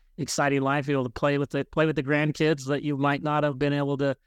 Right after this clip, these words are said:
to play with, uh, for, for a while, and you'll be excited. You'll be able to go take the dog for a walk and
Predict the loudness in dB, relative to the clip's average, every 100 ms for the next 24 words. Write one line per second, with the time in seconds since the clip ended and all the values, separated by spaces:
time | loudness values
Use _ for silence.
0 | _ _ -8 -8 0 2 2 2 0 -2
1 | -2 -2 -4 -8 -14 -14 -6 -2 0 2
2 | 2 2 2 2 0 -2 -2 0 -2 -2
3 | -2 0 0 0 0 0 -2 -2 -4 -2
4 | 0 0 0 -2 -2 0 2 2 2 0
5 | -6